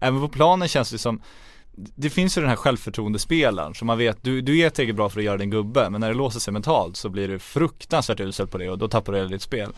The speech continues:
Jag tror fortfarande att om han fick tillbaka sitt självförtroende och blev den här respektlösa spelaren han var i Holland, då tror jag att han kan tillföra jätte-, jättemycket. Så att, och jag tror att de definitivt kommer igenom en säsong till och bevisa det på, och jag tror att han kan lyfta sig, jag tror fortfarande. Men det krävs att någon kommer in,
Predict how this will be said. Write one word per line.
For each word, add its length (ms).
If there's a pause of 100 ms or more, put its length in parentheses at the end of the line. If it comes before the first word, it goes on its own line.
(340)
Jag 120
tror 160
fortfarande 280
att 100
om 120
han 220
fick 160
tillbaka 300
sitt 140
självförtroende 600
och 60
blev 200
den 100
här 100
respektlösa 580
spelaren 340
han 80
var 140
i 20
Holland, 420 (380)
då 120
tror 100
jag 60
att 60
han 120
kan 120
tillföra 360
jätte-, 240
jättemycket. 560
Så 80
att, 160
och 200
jag 120
tror 140
att 80
de 220
definitivt 500
kommer 200
igenom 180
en 100
säsong 340
till 260
och 100
bevisa 380
det 120
på, 240 (300)
och 140
jag 120
tror 120
att 100
han 100
kan 120
lyfta 240
sig, 200 (100)
jag 140
tror 140
fortfarande. 380
Men 120
det 80
krävs 400
att 100
någon 220
kommer 240
in, 320